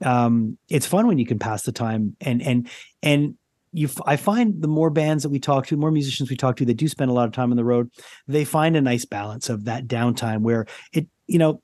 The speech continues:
we are in a newer world where not everybody is, uh, obliterating themselves or, uh, up to debauchery. Like, they just wanna catch up on, you know, like, "I can't wait to get off the stage." Like, I've talked to so many bands who've said, "Man,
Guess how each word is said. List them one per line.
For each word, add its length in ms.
we 180
are 140
in 100
a 40
newer 260
world 320
where 200
not 180
everybody 380
is, 120
uh, 240
obliterating 600
themselves 480
or, 380
uh, 80
up 120
to 80
debauchery. 560
Like, 180
they 100
just 240
wanna 260
catch 300
up 160
on, 160
you 60
know, 60
like, 160
"I 140
can't 240
wait 160
to 60
get 180
off 180
the 80
stage." 240
Like, 100
I've 100
talked 200
to 60
so 140
many 140
bands 240
who've 120
said, 180
"Man, 280